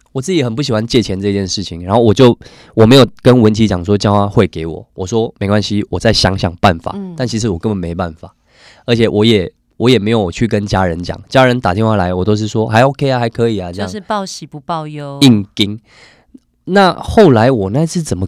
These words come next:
Speaker 1: 盯过去？好像是我就回家，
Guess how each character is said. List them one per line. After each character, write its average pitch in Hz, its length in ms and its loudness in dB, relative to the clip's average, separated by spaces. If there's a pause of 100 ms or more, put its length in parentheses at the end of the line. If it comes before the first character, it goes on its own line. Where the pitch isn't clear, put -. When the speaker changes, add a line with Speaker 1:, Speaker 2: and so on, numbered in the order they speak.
Speaker 1:
盯 131 180 4
过 135 140 6
去？ 120 160 6
好 110 100 6
像 156 180 6
是 160 120 6
我 90 320 4 (240)
就 143 160 6
回 98 260 6
家， 101 320 4